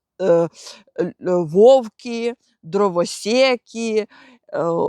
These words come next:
бабуш-, ну, бабушка там у червоного каптурика була хорошою бабушкою. А, і взагалі, е, червоний каптурик,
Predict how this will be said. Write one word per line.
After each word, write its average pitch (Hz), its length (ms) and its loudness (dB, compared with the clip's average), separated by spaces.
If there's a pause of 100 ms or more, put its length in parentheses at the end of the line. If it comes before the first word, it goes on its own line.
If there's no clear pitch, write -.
(520)
бабуш-, 208 960 2
ну, 220 180 -8
бабушка 208 600 -4
там 196 200 -8
у 185 480 -10
червоного 208 520 -6
каптурика 196 640 -6
була 190 260 -2
хорошою 151 840 -4
бабушкою. 151 840 -12 (500)
А, 165 280 -2 (160)
і 208 460 0
взагалі, 202 680 -4
е, 190 540 -2
червоний 196 540 -6
каптурик, 214 680 -8